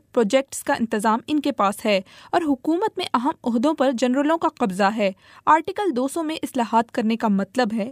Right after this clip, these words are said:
کہ ملک کی حفاظت اور سیکیورٹی کو یقینی بنانے کے ساتھ ساتھ فوج کا فرض ہے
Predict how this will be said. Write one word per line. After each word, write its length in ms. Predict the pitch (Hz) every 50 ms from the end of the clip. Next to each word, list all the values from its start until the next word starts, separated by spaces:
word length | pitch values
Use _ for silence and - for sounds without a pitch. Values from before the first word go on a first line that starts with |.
| -
کہ 100 | - -
ملک 280 | 262 247 262 311 311 -
کی 100 | - 330
حفاظت 540 | 320 285 247 - 220 208 214 226 285 277 - -
اور 140 | - 254 254
سیکیورٹی 540 | 247 - 277 - - 277 285 302 302 - 339
کو 160 | 330 - 320
یقینی 420 | 277 214 202 - - 240 247 269 269
بنانے 400 | 233 226 208 208 214 220 262 240
کے 140 | - 277
ساتھ 360 | 262 - - 277 302 349 - -
ساتھ 280 | - 226 254 277 _ - - - - - - -
فوج 280 | - 311 311 349 330 -
کا 120 | - 415 392 - -
فرض 320 | 302 285 330 320 - 214 226
ہے 140 | 226 277